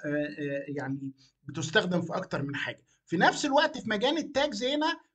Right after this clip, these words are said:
بقى في، لا في الدسكشن هبص ألاقي مجموعة الأبحاث اتجمعت اللي ممكن أستفيد بيها في الدسكشن أهي، وممكن طبعا أصدرها وأحدد عايز أصدرها إزاي. كل الكلام ده ممكن جدا. آه،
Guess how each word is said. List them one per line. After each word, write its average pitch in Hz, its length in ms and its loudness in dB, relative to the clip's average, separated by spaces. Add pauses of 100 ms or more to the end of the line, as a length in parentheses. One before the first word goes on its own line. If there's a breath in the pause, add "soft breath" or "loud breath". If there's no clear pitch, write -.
بقى 185 180 2
في، 269 160 -2
لا 285 100 2
في 233 120 -2
الدسكشن 240 640 0
هبص 240 380 -2
ألاقي 240 200 4
مجموعة 214 480 -2
الأبحاث 208 540 -2
اتجمعت 196 720 0 (280)
اللي 160 180 4
ممكن 214 480 2
أستفيد 180 500 -4
بيها 196 200 4
في 175 120 -6
الدسكشن 196 600 0 (160)
أهي، 156 360 0 (380)
وممكن 208 440 2
طبعا 208 380 6 (100)
أصدرها 180 640 4
وأحدد 185 500 2
عايز 170 200 2
أصدرها 160 540 -2
إزاي. 156 520 0 (500)
كل 165 200 2
الكلام 165 400 2
ده 160 100 2
ممكن 175 520 2
جدا. 160 520 0 (380)
آه، 143 540 0